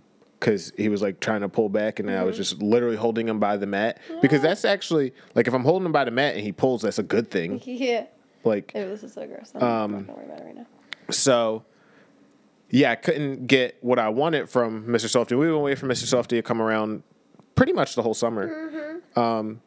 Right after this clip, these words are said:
Speaker 1: so I got Melissa a milkshake. Well, she got it 'cause I don't carry cash. I was surprised today I had the exact amount for Umphies.
Speaker 2: Oh, okay.
Speaker 1: Um, so I paid Bill in cash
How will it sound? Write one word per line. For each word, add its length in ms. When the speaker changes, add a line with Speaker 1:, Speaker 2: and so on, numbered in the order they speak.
Speaker 1:
so 80
I 60
got 200
Melissa 360
a 20
milkshake. 540
Well, 100
she 220
got 260
it 240
'cause 140
I 80
don't 140
carry 200
cash. 480
I 100
was 100
surprised 680
today 400
I 120
had 220
the 200
exact 380
amount 260
for 120
Umphies. 520
Speaker 2:
Oh, 180
okay. 320
Speaker 1:
Um, 220
so 120
I 20
paid 280
Bill 140
in 60
cash 460